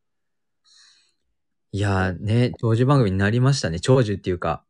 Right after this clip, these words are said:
Speaker 1: まあ、長くやらせてもらえるようになって嬉しいですね、本当に。
Speaker 2: いや、もうなんかその、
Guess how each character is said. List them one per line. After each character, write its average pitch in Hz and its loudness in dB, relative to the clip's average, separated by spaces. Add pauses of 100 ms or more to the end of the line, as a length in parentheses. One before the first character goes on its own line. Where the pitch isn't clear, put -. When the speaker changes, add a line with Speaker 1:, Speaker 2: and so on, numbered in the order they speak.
Speaker 1:
ま 107 -2
あ、 - 0
長 104 0
く - -6
や 98 -2
ら 98 -4
せ 101 -8
て 101 -6
も 95 -2
ら 101 2
え 101 0
る 107 -4
よ 107 -2
う - -4
に 90 -4
な 95 -4
っ - -8
て 85 -6
嬉 95 -2
し 117 -4
い - -6
で 85 -8
す - -14
ね、 92 -4
本 87 -10
当 87 -10
に。 85 -8
Speaker 2:
い - -20
や、 85 -20
も 82 -18
う - -14
な 80 -10
ん 76 -16
か 73 -14
そ - -20
の、 69 -16